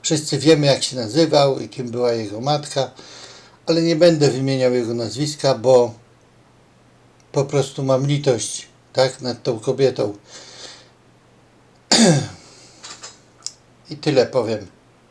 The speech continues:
Straciła dziecko, straciła syna. Na pewno jest jej ciężko, nie trzeba jej jeszcze dowalać. I tak z całą pewnością jest mnóstwo ludzi, którzy jej zazdroszczą i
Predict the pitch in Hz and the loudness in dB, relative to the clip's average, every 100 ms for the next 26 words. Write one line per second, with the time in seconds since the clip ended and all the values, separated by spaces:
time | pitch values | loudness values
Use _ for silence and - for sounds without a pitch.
0 | _ - - - _ _ - 156 147 165 | _ -20 -20 -20 _ _ -8 -4 -4 2
1 | 147 127 139 143 - 143 127 - _ _ | 2 2 -2 -4 0 0 0 -4 _ _
2 | _ _ - 139 120 - 131 127 123 - | _ _ -12 -8 -6 0 2 2 0 -6
3 | 147 135 131 127 - _ _ _ - 160 | -4 -2 -2 -4 -10 _ _ _ -8 -2
4 | 175 151 143 120 123 113 156 143 - 135 | 0 0 0 0 -2 -4 -2 -2 -4 -6
5 | 127 123 135 127 123 120 120 120 117 - | -6 -6 0 0 0 -2 -4 -6 -6 -4
6 | 131 139 147 139 123 107 - - - - | -4 -2 2 4 4 2 -6 -12 -16 -18
7 | - - - - 147 185 - - 165 156 | -18 -20 -18 -16 2 2 2 4 6 6
8 | 147 127 156 147 156 139 117 135 214 220 | 2 2 2 2 2 0 0 0 2 2
9 | - - 151 147 120 113 104 - - 117 | 0 4 4 4 0 -4 -8 -10 -8 -2
10 | 135 120 - - - _ 131 127 117 120 | 0 0 -4 -20 -20 _ -8 -2 0 0
11 | 110 139 143 - 143 127 - - _ _ | 2 0 2 2 2 0 -6 -20 _ _
12 | _ _ _ _ - 123 123 | _ _ _ _ -14 -10 -10